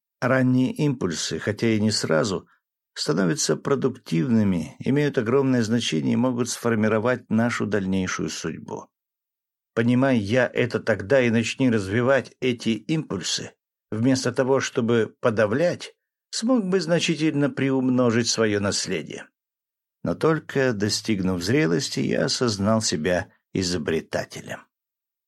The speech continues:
Это было вызвано рядом причин. Во-первых, у меня был брат, который обладал выдающимися способностями. Одно из тех редких явлений ума,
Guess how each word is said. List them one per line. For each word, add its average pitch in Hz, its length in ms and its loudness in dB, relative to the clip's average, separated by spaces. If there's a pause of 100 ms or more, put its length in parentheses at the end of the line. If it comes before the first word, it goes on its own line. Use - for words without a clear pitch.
(720)
Это 151 240 2
было 139 580 4
вызвано 127 560 2
рядом 107 360 4
причин. - 540 -4 (500)
Во-первых, 180 580 2
у 117 40 2
меня 120 260 4
был 92 180 0
брат, 92 420 0
который 80 400 0
обладал 117 480 0
выдающимися 123 920 -2
способностями. - 1040 -4 (840)
Одно 107 260 2
из 104 100 0
тех 107 240 -2
редких 98 460 -2
явлений 95 440 0
ума, 101 400 0